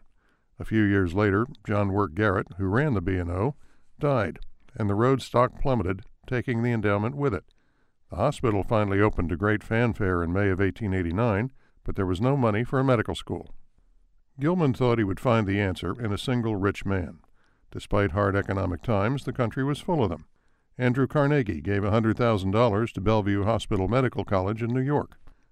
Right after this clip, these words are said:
A Vanderbilt donated half a million to New York's College of Physicians and Surgeons. Surely, Gilman thought, he could find another generous man among the titans of industry,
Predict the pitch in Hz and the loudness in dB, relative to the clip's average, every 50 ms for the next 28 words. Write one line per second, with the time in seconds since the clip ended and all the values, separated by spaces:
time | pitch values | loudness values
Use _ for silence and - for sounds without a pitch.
0 | _ _ - 113 107 95 113 131 143 113 101 85 90 101 131 - - - 110 104 | _ _ -6 -4 0 2 4 4 4 2 2 2 2 0 0 -2 -2 -2 0 0
1 | 101 101 101 95 92 82 113 117 104 - 101 98 113 135 139 113 104 127 160 - | 2 0 0 0 0 0 0 0 0 0 0 0 2 2 2 0 -2 -2 -4 -4
2 | - 110 107 107 107 107 98 95 - - - - 110 104 98 101 107 101 - 95 | -2 0 2 2 2 2 0 0 -4 -8 -4 0 0 2 2 0 -2 -2 -4 -6
3 | 85 - 98 87 98 104 - - 120 110 113 - 123 117 - - 160 151 123 92 | -6 -6 -6 -2 -2 -2 -2 -2 -4 -4 -4 -4 -6 -6 -2 0 0 0 0 -2
4 | 80 71 67 - - _ _ _ _ _ _ _ _ _ _ - - - 127 139 | -6 -10 -12 -18 -20 _ _ _ _ _ _ _ _ _ _ -12 0 2 4 4
5 | 147 120 101 95 85 85 95 90 85 82 82 - - 98 104 135 - - _ - | 4 4 2 0 0 0 0 0 0 -2 -4 -2 0 0 0 0 -2 -6 _ -10
6 | - - 135 - 120 104 - 117 101 104 107 104 104 120 160 160 110 95 - 101 | -8 -8 -4 -4 -4 -2 0 0 0 2 0 0 0 0 0 0 0 0 0 -2
7 | 92 87 87 85 - 92 92 90 92 101 120 127 113 107 107 104 104 95 - 113 | -2 -2 -4 -6 -6 -4 -4 -2 -2 -2 -2 0 0 0 0 -2 -2 -2 -2 -2
8 | 107 110 - 98 85 85 95 85 90 87 85 87 - - - 131 156 | -2 -2 -2 -4 -4 -4 -4 -2 -4 -4 -4 -6 -6 -2 -2 -2 -2